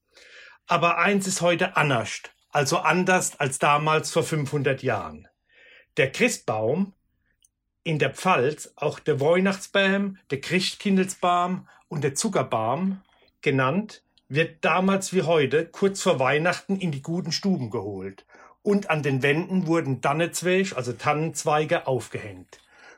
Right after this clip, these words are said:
Kurios ist das, dass der Baum damals mit der Spitze nach unten an der Decke befestigt wurde. Es befanden sich auch keine Kerzen, sondern Gebäck,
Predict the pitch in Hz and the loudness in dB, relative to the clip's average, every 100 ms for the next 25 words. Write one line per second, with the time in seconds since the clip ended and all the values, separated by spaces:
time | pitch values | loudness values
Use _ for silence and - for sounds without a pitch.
0 | _ - 185 156 202 180 202 196 - 156 | _ 2 2 6 4 6 2 0 -4 -4
1 | - 165 - 170 - 135 113 175 165 165 | -2 -2 0 -2 -2 -4 0 2 2 0
2 | 156 185 175 180 143 123 165 190 - - | 0 2 2 2 2 2 2 0 -8 -14
3 | - - 147 160 165 131 - 190 190 208 | -18 -10 -4 2 2 2 0 -2 -2 0
4 | 180 170 - 165 185 180 190 165 151 139 | 0 0 0 -2 0 -2 -2 -2 -2 -2
5 | 139 160 - 151 - 135 - 104 - 101 | -2 -2 -2 -2 -2 -2 -4 -14 -14 -14
6 | 90 92 - _ _ _ _ - - - | -12 -14 -18 _ _ _ _ -20 -20 -10
7 | - 143 170 - 180 196 175 196 185 180 | -6 -4 -2 2 2 2 -2 -2 0 -2
8 | - 170 170 160 - 190 185 - - 135 | 0 0 0 -2 -2 -2 0 -2 0 0
9 | 185 202 _ - - - 165 151 147 135 | 0 -4 _ -20 -6 -2 0 2 0 0
10 | 143 175 190 202 - | -2 2 2 0 -10